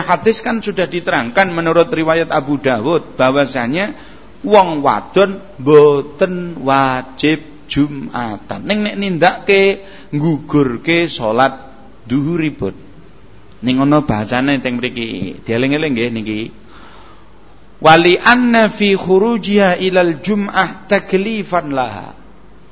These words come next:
Alasane kenging napa? Wong wadon kok mboten wajib Jumatan? Sebab nek wajib Jumatan niku ngobot-ngeboti wong wadon.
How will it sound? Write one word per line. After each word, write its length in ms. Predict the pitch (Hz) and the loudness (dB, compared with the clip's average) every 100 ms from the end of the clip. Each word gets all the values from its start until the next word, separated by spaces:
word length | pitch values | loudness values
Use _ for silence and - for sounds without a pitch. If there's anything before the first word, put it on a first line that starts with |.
| - - - - - | -20 -20 -20 -14 -4
Alasane 640 | 190 202 196 202 220 220 | -2 -2 -4 -6 -6 -6
kenging 320 | 208 214 214 | -6 -6 -6
napa? 640 | 220 220 208 170 147 - - - - - - | -6 -6 -4 -2 -4 -8 -18 -20 -20 -20 -4
Wong 240 | 196 196 | -2 0
wadon 480 | 190 170 - 202 185 | -2 -2 2 2 2
kok 160 | 165 | -4
mboten 400 | - 156 165 165 | 0 0 2 0
wajib 320 | 165 147 165 139 | -2 0 -2 -2
Jumatan? 720 | 147 156 165 - 151 143 - - | -6 -4 -4 -2 -4 -4 -10 -10
Sebab 400 | 196 208 185 190 | -2 0 -2 -4
nek 160 | 180 | -6
wajib 480 | 165 160 - 170 - | -4 -6 -4 -4 -4
Jumatan 720 | 139 165 180 - 175 160 160 | -6 -4 -6 -6 -6 -6 -8
niku 240 | 190 190 214 | -10 -6 -6
ngobot-ngeboti 1200 | 202 202 - 143 139 170 160 131 123 - 180 143 | -2 -2 2 2 2 -4 -4 -2 -2 0 -2 0
wong 240 | 127 131 | -4 -4
wadon. 320 | 117 - 95 | -4 -6 -12